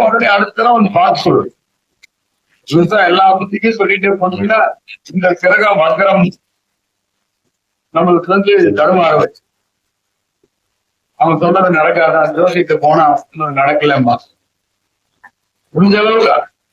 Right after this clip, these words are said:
ஒரு புத்தா எடுத்தீங்கன்னா அந்த ஒரு புத்திக்கு மட்டும் பலன்னு சொல்லிட்டு அடுத்த புத்திக்கு அவங்க திரும்பி வர சொல்லணும். அந்த நேரத்துல கிரக நிலை எப்படி இருக்குன்னு பார்த்துட்டு சொல்லு.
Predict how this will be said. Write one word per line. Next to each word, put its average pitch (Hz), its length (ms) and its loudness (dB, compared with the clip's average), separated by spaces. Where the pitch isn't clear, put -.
ஒரு 156 140 2
புத்தா - 380 -2
எடுத்தீங்கன்னா 196 460 0
அந்த 180 220 2
ஒரு 165 220 2
புத்திக்கு - 380 -6
மட்டும் 202 300 0
பலன்னு 170 320 2
சொல்லிட்டு 147 420 -4
அடுத்த 214 280 0
புத்திக்கு 214 380 0
அவங்க 196 220 -2
திரும்பி 196 280 0
வர 170 140 2
சொல்லணும். - 380 -4
அந்த - 280 -4
நேரத்துல 175 320 0
கிரக 185 240 2
நிலை 170 220 0
எப்படி 170 240 -2
இருக்குன்னு 165 320 -2
பார்த்துட்டு 151 360 0
சொல்லு. 127 220 -8